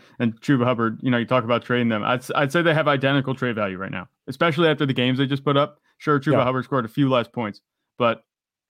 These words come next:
Speaker 1: it's exactly the same. You look at their stat lines, they're very similar.
Speaker 2: Oh, that's right.
Speaker 1: I
Speaker 2: And Chuba got the touchdown too. So
Speaker 1: Yeah.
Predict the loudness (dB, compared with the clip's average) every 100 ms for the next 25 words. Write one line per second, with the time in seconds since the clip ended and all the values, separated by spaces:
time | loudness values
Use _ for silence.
0 | _ -4 -2 -2 0 -2 -2 -4 -2 -2
1 | 0 -2 -4 -2 0 0 -4 -6 -4 -2
2 | -2 -2 0 2 2 2 0 0 -2 -2
3 | 2 2 2 0 0 0 0 -2 -2 -4
4 | -4 -8 -8 -2 0 0